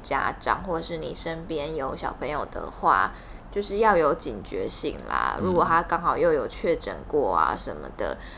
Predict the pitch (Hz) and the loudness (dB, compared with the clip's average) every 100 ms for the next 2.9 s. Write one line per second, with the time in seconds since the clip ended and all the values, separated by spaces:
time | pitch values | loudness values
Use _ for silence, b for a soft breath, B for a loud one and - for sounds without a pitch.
0 | B - 180 180 196 233 202 165 147 - | B -6 -4 -2 2 4 4 0 -4 -10
1 | - 160 139 - 175 180 180 - 76 62 | -4 -4 -4 2 2 2 -6 -6 -6 -6
2 | - - 156 - 139 156 170 160 151 | -6 0 0 0 -4 0 4 4 2